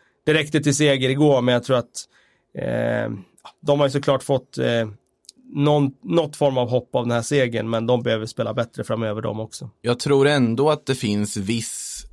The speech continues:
Speaker 2: skuld att lägga på Solskjaer här, sett till att han bevisligen byggt ett lag, valt att värva spelare för att spela den här typen av fotboll. Han har ju haft väldigt stor makt och en, liksom, skattkista eller vad det är att jobba med under den här sommaren.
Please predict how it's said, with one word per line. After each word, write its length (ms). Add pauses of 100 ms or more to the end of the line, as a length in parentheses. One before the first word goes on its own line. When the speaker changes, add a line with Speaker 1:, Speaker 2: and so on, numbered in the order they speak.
(140)
Speaker 2:
skuld 500
att 80
lägga 500
på 140
Solskjaer 520
här, 140
sett 220
till 120
att 120
han 260
bevisligen 840
byggt 540
ett 120
lag, 380 (420)
valt 380
att 60
värva 280
spelare 460
för 400
att 120
spela 340
den 140
här 100
typen 360
av 60
fotboll. 460
Han 180
har 80
ju 60
haft 200
väldigt 300
stor 180
makt 340
och 80
en, 220
liksom, 280 (320)
skattkista 640
eller 80
vad 80
det 40
är 40
att 80
jobba 300
med 160
under 160
den 80
här 80
sommaren. 640